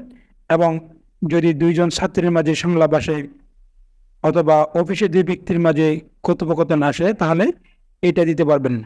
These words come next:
আমি সরাসরি মূল আলোচনায় চলে যাই। সংলাপ আদান প্রদানের সময় প্রথমেই সালাম এবং সালামের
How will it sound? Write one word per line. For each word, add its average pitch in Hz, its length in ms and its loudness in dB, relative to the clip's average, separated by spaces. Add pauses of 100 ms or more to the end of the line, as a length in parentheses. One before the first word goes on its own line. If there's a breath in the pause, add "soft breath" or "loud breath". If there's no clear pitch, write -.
আমি 226 160 -4
সরাসরি 196 460 -2
মূল 185 220 2
আলোচনায় 190 460 2
চলে 180 240 0
যাই। 131 220 -4 (640)
সংলাপ 202 480 2
আদান 190 320 0
প্রদানের 180 380 2 (100)
সময় 190 380 0
প্রথমেই 185 560 0 (420)
সালাম 202 540 0
এবং 170 260 2
সালামের 170 380 0